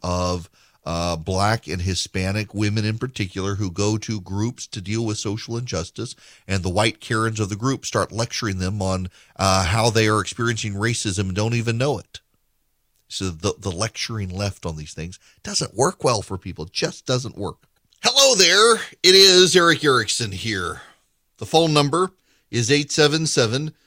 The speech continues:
nine seven, Eric, eight seven seven, nine seven, Eric, eight seven seven, nine seven, three seven four two five.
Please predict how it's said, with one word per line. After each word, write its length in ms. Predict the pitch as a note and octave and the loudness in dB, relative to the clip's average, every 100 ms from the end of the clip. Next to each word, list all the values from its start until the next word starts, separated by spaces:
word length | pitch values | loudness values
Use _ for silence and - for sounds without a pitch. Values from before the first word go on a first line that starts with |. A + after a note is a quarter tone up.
| _ - | _ -4
nine 520 | A#2 B2+ C#3+ D#3 D3 | 2 4 4 0 0
seven, 340 | D#3 C#3+ C#3+ | 2 4 4
Eric, 340 | C3 B2 A#2+ B2+ | 2 2 0 -2
eight 200 | B2 - | -2 0
seven 320 | C3 A#2 A#2 | 0 0 -2
seven, 400 | C3 A#2 A#2+ A2+ | -2 0 -2 0
nine 440 | A#2 B2+ C#3+ D3 | 0 2 0 -2
seven, 360 | C3 B2 G#2+ G#2+ | -2 -2 -2 -4
Eric, 80 | G2 | -6
eight 0 | |
seven 0 | |
seven, 0 | |
nine 0 | |
seven, 0 | |
three 560 | C3+ D3 D#3 D#3 D#3 _ _ - | -6 -4 -2 -4 -8 _ _ -6
seven 540 | - F3 E3+ F3+ E3+ | 0 4 4 2 -2
four 480 | - E3 E3 E3 D#3+ | -4 -2 0 2 0
two 260 | - F3 D#3 | -2 -2 -2
five. 960 | - D3 A#2 A2 B2+ E3+ G3+ F3+ - | 2 4 4 4 4 4 0 -2 -12